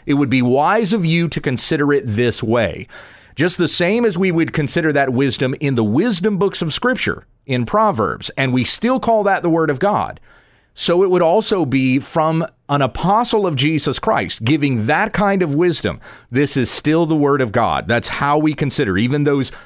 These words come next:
pieces of advice that Paul gives here, uh, as he is talking about marriage going through chapter seven. And we've got some great things we're gonna be pulling out of this as we continue through this text. I really do love this chapter.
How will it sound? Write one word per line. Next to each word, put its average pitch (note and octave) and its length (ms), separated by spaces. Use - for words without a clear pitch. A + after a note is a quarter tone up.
pieces E3+ 460
of D#3+ 100
advice C3 520
that C3+ 140
Paul B2+ 260
gives A#2+ 360
here, F#2 340
uh, G#2+ 220
as D3+ 360
he D3+ 160
is B2 220
talking F#3+ 440
about E3+ 280
marriage C3+ 360
going B2 220
through C#3 240
chapter B2+ 340
seven. G2+ 280
And F2+ 60
we've E3 120
got F#3 180
some D3+ 220
great D#3 420
things G3 480
we're B2+ 120
gonna A#2+ 160
be A#2 100
pulling C#3 320
out D#3 160
of F2+ 100
this - 280
as A#2+ 200
we C3+ 100
continue B2 400
through C#3 200
this A2 180
text. - 340
I A#2 60
really E3 260
do C#3+ 140
love C3 180
this G#2 160
chapter. A#2 420